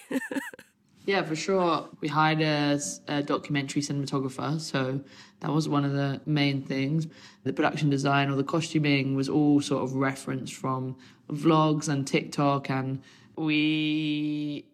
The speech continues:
Speaker 2: spent a long time scouting, and I guess we sort of eventually settled on probably the m-, the most party hotel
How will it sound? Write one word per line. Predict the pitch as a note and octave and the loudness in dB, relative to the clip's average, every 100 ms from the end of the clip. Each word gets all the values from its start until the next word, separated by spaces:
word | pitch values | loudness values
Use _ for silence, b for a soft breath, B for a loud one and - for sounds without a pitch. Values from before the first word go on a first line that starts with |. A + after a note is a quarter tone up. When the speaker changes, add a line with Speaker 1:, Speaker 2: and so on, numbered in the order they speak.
| - | -20
Speaker 2:
spent | - E3 D3+ | -6 -2 0
a | |
long | D#3 D#3+ D#3+ | 0 0 0
time | E3 D3 | 0 0
scouting, | C#3+ - C#3 D3 C#3+ D3 | -2 -2 0 0 0 -4
and | D3+ | -2
I | C3 | -2
guess | C#3 C#3 | -2 -4
we | D3 | -6
sort | C#3+ D3+ | -2 0
of | C3 | 2
eventually | C3+ C3+ C#3 - C#3 | 0 0 -2 -4 -6
settled | - C#3 C3+ C3 | -2 -2 -2 -2
on | C3 C#3 b b b b - | -4 -8 b b b b -2
probably | F#3 F#3 F#3 | 0 2 0
the | D3+ | 0
m-, | D3 C#3+ C#3 - D#3 | -4 -4 -4 -8 -6
the | C#3 C3+ | -4 -2
most | C#3 C#3 C#3 - | 0 0 -2 -2
party | C3+ G#2 | -2 0
hotel | C#3 B2+ B2 C3 B2 A2+ | -2 -6 -4 -4 -4 -6